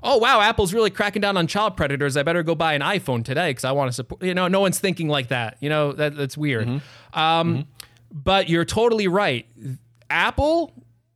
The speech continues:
Speaker 1: and I think you're gonna see this a little bit more in the coming years. There's a lot of regulation talk with these big tech companies right now. It's a big focus, not only in America, but in Europe as well.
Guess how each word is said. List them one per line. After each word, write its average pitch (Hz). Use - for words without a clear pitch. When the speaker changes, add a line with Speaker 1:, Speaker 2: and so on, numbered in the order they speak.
Speaker 1:
and 151
I 151
think 214
you're 220
gonna 214
see 208
this 196
a 170
little 220
bit 226
more 233
in 214
the 175
coming 131
years. 107
There's 135
a 143
lot 170
of 165
regulation 170
talk 104
with 120
these 120
big 151
tech 156
companies 110
right 113
now. 101
It's 120
a 120
big 175
focus, 185
not 135
only 147
in 170
America, 135
but 117
in 110
Europe 151
as 139
well. 120